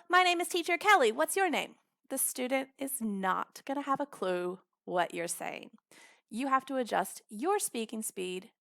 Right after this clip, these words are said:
to match your student's level. And number five, composure. Again, another simple one.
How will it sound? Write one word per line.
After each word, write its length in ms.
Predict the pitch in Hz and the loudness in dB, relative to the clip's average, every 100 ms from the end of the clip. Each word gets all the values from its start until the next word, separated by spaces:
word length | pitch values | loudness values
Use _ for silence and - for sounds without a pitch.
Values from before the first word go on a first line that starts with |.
| _ | _
to 120 | - | -6
match 320 | 233 175 - - | -2 -2 -4 -8
your 100 | 185 | -10
student's 520 | - 156 160 - - | -8 -10 -10 -12 -10
level. 360 | 170 - - - _ _ _ _ _ _ _ | -10 -10 -14 -20 _ _ _ _ _ _ _
And 360 | 285 285 294 277 226 | 2 2 0 -4 -4
number 560 | 233 240 240 240 247 - - | -6 -8 -10 -8 -8 -10 -2
five, 520 | 349 453 - - - _ _ _ _ _ _ | 0 0 -4 -8 -14 _ _ _ _ _ _
composure. 1120 | - 262 277 294 - _ 180 208 185 160 - - _ - _ _ _ _ _ _ 381 | -4 -2 -2 -4 -10 _ -4 -4 -6 -10 -12 -16 _ -20 _ _ _ _ _ _ 0
Again, 360 | - 381 370 359 | 2 2 2 0
another 640 | 302 269 233 240 220 208 - | 0 2 2 0 -2 -2 -4
simple 520 | - 180 170 175 170 | -6 -6 -6 -8 -6
one. 180 | - | -6